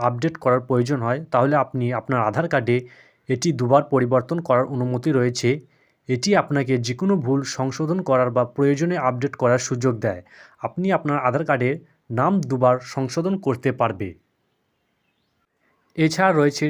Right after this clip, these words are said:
ঠিকানা। অন্যান্য বিবরণের বিপরীতে আধার ডাটাবেসে আপনার ঠিকানা কতবার আপডেট করতে পারেন, তার কোনো সীমা নেই। আপনি কোনো বিধিনিষেধ ছাড়াই যতবার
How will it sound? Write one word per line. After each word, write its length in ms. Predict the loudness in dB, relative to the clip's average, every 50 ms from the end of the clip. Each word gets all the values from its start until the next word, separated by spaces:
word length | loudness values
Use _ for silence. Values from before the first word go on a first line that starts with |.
| -4 -4
ঠিকানা। 360 | -10 -8 -4 -4 -4 -4 -6 -16 _ _ _ -8
অন্যান্য 380 | -2 0 0 2 2 0 2 0 0 0 0
বিবরণের 480 | -2 0 0 0 0 2 2 0 0 -2 -4 -8 _ -16 -8 -4
বিপরীতে 440 | -4 -2 -2 -2 -2 -2 -2 -4 -4 -2 -2
আধার 240 | 0 0 2 0 0 -2 -8 _ _ _ _ _ _ _ _ _ _ _ _ _ -12 -4
ডাটাবেসে 600 | 0 0 2 2 2 0 0 -2 -2 -2 -2 -2 -2 -4 -6 -4 -4 -4
আপনার 220 | -2 -2 -4 -4 -4 -6
ঠিকানা 300 | -8 -6 -4 -4 -4 -2 -2
কতবার 280 | -2 -2 0 0 0 0 0 -2
আপডেট 320 | -2 -2 -2 -2 -2 -2 -4 -6 -4
করতে 220 | -4 -4 -4 -4 -4 0
পারেন, 200 | 0 0 0 0 -4 -8 _ _ _
তার 160 | -2 -2 -2 0 0
কোনো 140 | -2 -2 -2 -2 -4
সীমা 220 | -4 -2 -2 0 0 -2
নেই। 120 | -2 -4 -6 -10 _ _ _ _ _ _ _ _ _ _ -4
আপনি 340 | -4 -4 -2 -2 -4 -2 -2 -2 -2 -4 -6 -2
কোনো 160 | -2 0 0 0 0
বিধিনিষেধ 500 | -2 -4 -4 -2 -4 -4 -4 -4 -6 -8 -8 -8
ছাড়াই 280 | -4 -2 0 0 0 0 2 0
যতবার 340 | 0 2 2 0 0 0